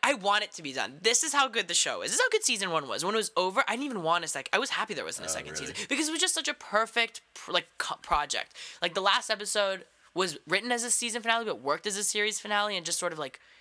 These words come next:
Speaker 1: gave the show this great feel. So when the new season was starting, I was like, "Okay, I'm obviously excited, but, like, what a great little package that was."
Speaker 2: Right.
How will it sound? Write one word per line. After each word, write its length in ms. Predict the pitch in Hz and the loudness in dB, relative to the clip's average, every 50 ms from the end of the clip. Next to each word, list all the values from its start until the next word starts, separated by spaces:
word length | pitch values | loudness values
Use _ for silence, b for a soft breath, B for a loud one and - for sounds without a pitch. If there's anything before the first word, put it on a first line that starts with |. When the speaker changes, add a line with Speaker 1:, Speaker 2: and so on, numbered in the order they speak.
| B B - | B B 2
Speaker 1:
gave 240 | 160 170 170 160 | 2 2 2 2
the 80 | 160 147 | 0 0
show 240 | - - 151 147 143 | 0 0 0 0 -2
this 180 | 139 139 - | -4 -6 -6
great 300 | - - 139 131 120 - | -6 -2 -2 -2 -2 -2
feel. 200 | - - 127 98 | -4 -4 -2 -2
So 80 | - 170 | 0 0
when 100 | 180 190 | 0 0
the 60 | 185 | 0
new 220 | 180 180 247 359 403 | 0 2 2 2 2
season 240 | - 262 196 180 156 | 0 -2 -2 -2 -2
was 100 | 156 - | -2 0
starting, 280 | - 147 147 151 151 | 0 0 0 -2 -2
I 40 | 147 | -4
was 120 | 156 147 156 | -4 -4 -4
like, 160 | 151 - - | -4 -4 -6
"Okay, 160 | 269 - 226 | -2 0 -2
I'm 120 | 185 170 - | -2 0 0
obviously 440 | - 190 214 254 254 254 - - 170 | 0 0 0 0 0 -2 -4 -4 -4
excited, 480 | 160 - - - 180 196 180 151 135 | -2 -2 0 0 0 -2 -2 -4 -6
but, 140 | 135 131 - | -6 -6 -4
like, 220 | 139 131 120 - B B B B B B B B B - | -4 -4 -4 -6 B B B B B B B B B -2
what 140 | - 220 247 | 0 0 0
a 40 | 208 | -2
great 440 | 180 180 185 196 202 202 - - | -2 0 0 2 2 0 -2 -4
little 340 | 147 175 175 175 170 170 165 | -4 0 0 2 2 0 -2
package 420 | - - 196 233 254 - 151 233 - | 0 2 2 2 2 0 -6 -6 -4
that 160 | - 87 - - | -4 -4 -4 -4
was." 260 | 85 80 - - - | -4 -4 -4 -6 -6
Speaker 2:
Right. 140 | 71 - | -6 -10